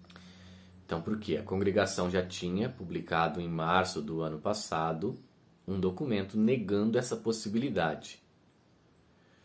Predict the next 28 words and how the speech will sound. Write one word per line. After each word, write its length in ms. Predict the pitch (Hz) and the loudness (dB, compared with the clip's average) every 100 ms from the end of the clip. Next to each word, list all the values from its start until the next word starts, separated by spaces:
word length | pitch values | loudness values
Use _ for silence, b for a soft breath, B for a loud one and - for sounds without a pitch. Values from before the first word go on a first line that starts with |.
| b _ - | b _ -2
E 320 | 151 208 214 - _ - | 0 0 -4 -14 _ -10
o 80 | 92 | -8
próprio 480 | 92 101 107 107 110 | 4 10 10 8 0
Catecismo 1200 | 110 107 101 90 - - 98 104 120 123 120 | 6 6 4 -2 -4 -2 2 4 4 2 2
da 140 | 101 90 | 6 6
Igreja 440 | 82 82 82 78 | 6 0 0 -2
Católica, 1080 | 76 87 - 85 80 80 80 - 110 127 - B B - | -4 -4 -2 2 4 4 2 0 0 2 -2 B B -10
no 80 | 90 | -4
número 520 | 87 87 87 87 78 | -2 0 0 -2 -4
dois 500 | 71 73 92 85 78 | -2 6 6 4 -2
mil 300 | 87 127 185 | 2 4 4
trezentos 640 | - 123 98 95 87 85 - | 6 6 6 4 0 -2 -4
e 80 | |
cinquenta 580 | 82 - 82 82 80 80 | -4 -4 -4 -6 -6 -2
e 80 | 101 | 0
sete, 720 | 101 - 82 82 - - 123 B B - | 0 0 -2 -2 -6 -8 -8 B B -4
é 120 | 90 | 0
muito 400 | 90 107 120 - | 2 2 0 -6
claro, 640 | - 110 104 104 92 78 73 B B - | -2 6 8 10 8 4 -4 B B -12
e 80 | 82 | -6
no 140 | 90 | -2
dois 400 | 90 92 82 80 | 2 2 2 -2
mil 320 | 92 143 170 | 0 2 2
trezentos 560 | - 127 95 92 90 90 | 2 0 2 2 0 -2
e 20 | |
cinquenta 440 | - 90 92 85 107 | -2 -2 -2 -2 0
e 40 | |
oito 580 | 104 90 101 123 - 135 | 2 4 4 2 -6 -10